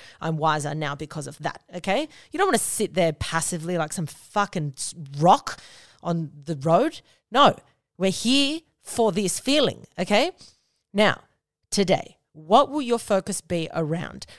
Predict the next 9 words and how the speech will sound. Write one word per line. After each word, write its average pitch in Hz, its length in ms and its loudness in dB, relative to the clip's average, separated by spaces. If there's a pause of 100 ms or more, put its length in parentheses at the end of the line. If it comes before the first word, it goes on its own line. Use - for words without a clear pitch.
(160)
What 190 400 2
can 302 240 -4
you 233 200 -2
apply 175 500 0
this 160 340 -4
to, - 400 -8 (240)
okay? 180 360 -2 (680)
And 226 200 -2
think, 349 360 -6